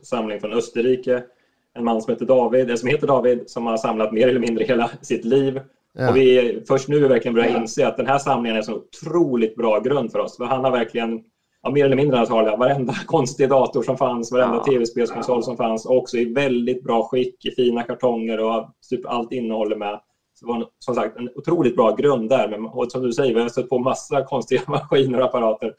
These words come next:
Speaker 1: som inte ens vi som anser oss kunna ganska
Speaker 3: Ja.
Speaker 1: mycket ändå har stått och kliat oss i huvudet. Vad är det här för någonting, liksom? Så det är jättespännande. Alla lådor vi packar upp från han är ren, rena rama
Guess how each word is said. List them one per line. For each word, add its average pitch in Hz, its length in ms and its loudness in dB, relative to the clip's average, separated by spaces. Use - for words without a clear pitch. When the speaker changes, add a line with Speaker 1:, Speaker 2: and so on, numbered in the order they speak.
Speaker 1:
som 131 140 -6
inte 127 160 2
ens 127 120 4
vi 147 180 2
som 139 120 -2
anser 127 340 2
oss 113 140 0
kunna 151 340 2
ganska - 280 0
Speaker 3:
Ja. 175 160 6
Speaker 1:
mycket 214 140 2
ändå 214 180 0
har - 480 2
stått 113 180 2
och 123 100 4
kliat 123 280 4
oss 120 140 -2
i 127 60 2
huvudet. 117 360 2
Vad 127 100 4
är - 40 4
det - 60 2
här - 120 2
för - 80 -14
någonting, - 300 -6
liksom? - 300 -20
Så 120 120 -8
det 123 120 4
är 117 580 0
jättespännande. 117 680 -2
Alla 127 160 2
lådor 131 280 4
vi 131 80 2
packar 127 240 -2
upp 113 100 -4
från 123 100 -4
han 113 220 -2
är 104 440 -6
ren, 107 340 -4
rena 127 460 2
rama 110 460 -4